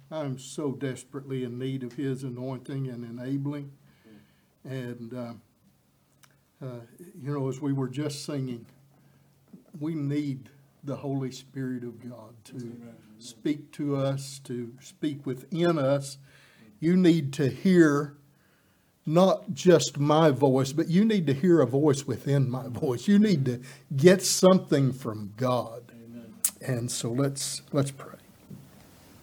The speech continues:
Speaker 1: Our Father, once again, we have come to just draw near to you, to gather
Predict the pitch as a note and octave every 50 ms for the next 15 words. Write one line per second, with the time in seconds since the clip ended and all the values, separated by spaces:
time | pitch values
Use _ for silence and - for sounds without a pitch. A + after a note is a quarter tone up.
0 | - - - - - - - - - - - - - - - - - - - -
1 | - - - - - - - - - - - - - - - - - - - -
2 | - - _ - D3 C#3 C3+ - D3 C#3+ D3 D3 C#3 C#3+ C3+ - - - - -
3 | - - - _ _ _ _ _ _ _ _ _ _ _ _ _ _ _ _ -
4 | D3 D#3+ D#3 - C#3+ C#3 C#3+ E3+ E3+ E3+ D#3 C#3+ C#3 C3+ C3+ C#3 C#3 C#3 C3+ C#3
5 | C#3 C3+ C3 B2+ B2+ - - - - _ _ _ _ - - - - E3 D#3 D#3
6 | D#3+ D3+ C#3 C#3 C3+ - C#3 A#2+ B2 - - - - - _ _ - - - -
7 | F3+ E3+ C#3 - C#3 C#3 D3 C#3+ D#3 E3 D3+ C#3+ D3+ D#3+ D#3+ F3+ F3 - E3 D#3
8 | D3 E3 E3+ D3+ B2+ A#2 - - - - - - _ _ _ _ _ _ _ _
9 | _ _ _ - - - C#3+ C3+ C#3 C#3+ D#3 F3 F3 E3+ D3+ C#3+ C3+ -